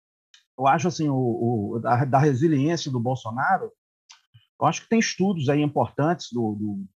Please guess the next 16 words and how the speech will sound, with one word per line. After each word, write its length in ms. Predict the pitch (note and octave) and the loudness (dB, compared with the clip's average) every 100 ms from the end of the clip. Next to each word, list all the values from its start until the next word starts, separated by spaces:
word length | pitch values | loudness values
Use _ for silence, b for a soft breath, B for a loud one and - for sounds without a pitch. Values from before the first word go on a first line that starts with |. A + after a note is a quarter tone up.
| _ _ | _ _
do 180 | - - _ _ _ _ B2 | -20 -20 _ _ _ _ -2
Lúcio 260 | C3+ D3+ | 0 2
Renó, 580 | C3+ A2 B2 D#3+ E3+ C3 | 2 4 4 6 6 4
do, 360 | G#2 A2 F#2 F2+ - _ | 0 -6 -6 -12 -20 _
do 200 | - G#2 | -12 -6
Jairo 500 | G#2 B2+ D3+ D#3+ C3+ G#2+ | -2 2 4 4 2 -2
Nicolau, 720 | G#2+ C3 B2 A2+ C#3 E3 C3+ | -4 -4 -4 0 2 2 0
né, 100 | A#2+ | -4
do 120 | B2+ A#2+ | -6 -2
próprio 280 | E3 F3 | 0 0
Edinaldo 580 | F3+ D#3+ B2+ D#3 D3+ C3+ | 0 0 4 4 2 -2
com 120 | A#2 | -8
o 80 | B2 | -8
Julian 220 | A2+ A#2+ | -4 -4
Borba, 480 | G#2+ A#2 D#3+ D#3+ A2 | -2 2 2 2 -2
né, 100 | A2 | -10